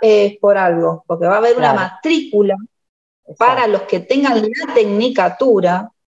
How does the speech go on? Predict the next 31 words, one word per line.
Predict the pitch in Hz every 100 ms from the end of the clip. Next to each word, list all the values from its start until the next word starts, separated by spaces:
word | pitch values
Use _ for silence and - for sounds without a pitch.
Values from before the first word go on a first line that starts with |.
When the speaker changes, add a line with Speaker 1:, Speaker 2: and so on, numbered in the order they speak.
| _
Speaker 2:
Ahí | 170 165 180 -
Speaker 1:
Va | 170 175
a |
haber | 202
Speaker 2:
está. | 220
Speaker 1:
una | 208
matrícula | 190 _ - - _ - 196 196 226
Speaker 2:
Bien. | 277 -
Speaker 1:
para | 214 220 220
los | 233
que | 240 214
tengan | 220 240 226 208
la | 285 330
tecnicatura, | 233 202 208 247 208 190 226 208 190
al | 196
menos | 247 285
la, | 240
y | 214 202
la | 190
Speaker 2:
Bien. | 175
Speaker 1:
interpretación | 156 196 202 208 190 202 - - - -
de | 240
lo | _ -
que |
yo | 190 220
hago | 214 202
de |
esta | 196 196 220
norma | 254 214 202 214 240 208
es | -
que | 208 202